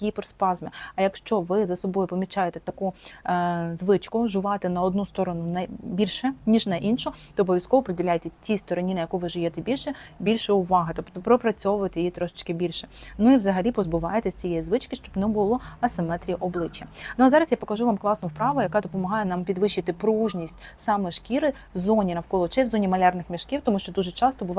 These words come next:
тут дуже дрябла така шкіра. З цим також можна працювати досить успішно в домашніх умовах. І для цього нам знадобиться ось такий гольчатий валік. Взагалі я його обожнюю.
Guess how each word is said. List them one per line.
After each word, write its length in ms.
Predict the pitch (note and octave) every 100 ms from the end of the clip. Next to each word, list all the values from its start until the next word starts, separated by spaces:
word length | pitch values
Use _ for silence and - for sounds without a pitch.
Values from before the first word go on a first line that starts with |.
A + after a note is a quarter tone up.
| F#3
тут 160 | F3+ F3
дуже 200 | G#3+ F#3+
дрябла 400 | F3 F#3+ F#3 E3
така 200 | E3+ D#3+
шкіра. 420 | - - A#3 C#4 - A#3+
З 60 |
цим 200 | - G3+
також 400 | - F#3+ F3+ -
можна 200 | F#3 F3
працювати 520 | D#3+ F3 F3 G#3+ C#4 F3 - -
досить 400 | F3+ G#3+ G3 E3
успішно 400 | E3+ - D4+ C4+
в 40 | F#3
домашніх 520 | F3 F3+ A#3+ A3+ G#3
умовах. 400 | G3 F3+ - - - - -
І 60 |
для 140 | A3+ A3+
цього 280 | C4+ D#4+
нам 240 | B3 G3+ A#3+
знадобиться 520 | G3+ F3+ G3+ B3 G3+ - -
ось 120 | - C4+
такий 380 | G#3+ - A#3+
гольчатий 540 | F#3 G3 F#3+ G3+ G3 F#3
валік. 320 | F3 D#3+ D#3 F#3+
Взагалі 320 | - G3 D#4+
я 140 | G#3+
його 240 | G#3 G3+ F#3
обожнюю. 540 | E3+ F#3 F3+ G3+